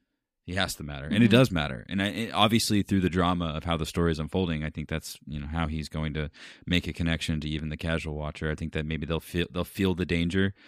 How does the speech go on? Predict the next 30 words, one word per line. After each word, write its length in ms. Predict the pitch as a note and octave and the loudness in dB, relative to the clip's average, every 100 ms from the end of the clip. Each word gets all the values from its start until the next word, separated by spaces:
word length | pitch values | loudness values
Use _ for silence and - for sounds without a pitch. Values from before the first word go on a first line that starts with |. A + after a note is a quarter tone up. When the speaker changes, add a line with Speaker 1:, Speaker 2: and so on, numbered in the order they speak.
| - - | -20 -6
Speaker 1:
that 120 | E2+ | 0
they 100 | F2 | 0
felt 340 | D2 F2 F2 D#2+ | 2 4 4 2
in 60 | |
Hardhome. 560 | D#2 E2 F2 F#2+ G2+ A2 G#2 | 0 2 2 2 2 -2 -6
Speaker 2:
Let's 140 | G#3 | -2
hope. 240 | - - - - - _ _ _ _ _ _ A3 | -2 -2 -8 -20 -20 _ _ _ _ _ _ -4
Should 160 | - G#3+ | 4 6
we 80 | |
just 200 | G3+ G3+ | 6 4
go 160 | - F#3+ | 4 4
through 160 | A3 A3+ | 6 4
this 180 | C4+ | 4
frame 220 | - F#3+ F#3+ | 2 2 4
by 100 | G#3 | 2
frame 340 | - F3+ A#3+ F4+ | 2 2 0 2
to 100 | C4+ | 2
make 140 | G#3 | 2
sure 140 | - G3+ | 2 2
we're 40 | |
not 160 | F#3+ F3+ | 2 2
missing 300 | F3 - B3 | 0 4 6
anything? 460 | C4+ C#4+ D#4+ E4 D#4+ | 6 4 2 0 -2
Speaker 1:
Please, 320 | - B2+ C#3 F3 | 0 4 4 4
Speaker 2:
Is 40 | |
that 140 | F#3 F#3 | 2 2
a 40 | |
Speaker 1:
can 140 | A#2 | 2
we? 60 | C#3 | 2
Speaker 2:
thing? 180 | G3+ | 2